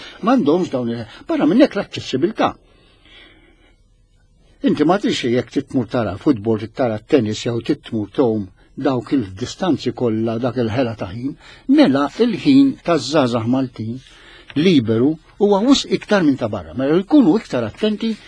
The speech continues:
kif dan il-ħin se jgħadduh. Fuq il-skola u għaskolija.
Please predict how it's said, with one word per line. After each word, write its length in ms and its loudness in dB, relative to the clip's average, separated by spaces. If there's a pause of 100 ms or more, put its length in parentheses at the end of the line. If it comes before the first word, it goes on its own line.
(100)
kif 300 0
dan 220 -2
il-ħin 380 -6 (140)
se 220 -16
jgħadduh. 380 -2 (1120)
Fuq 560 0
il-skola 1300 2 (300)
u 180 4
għaskolija. 840 2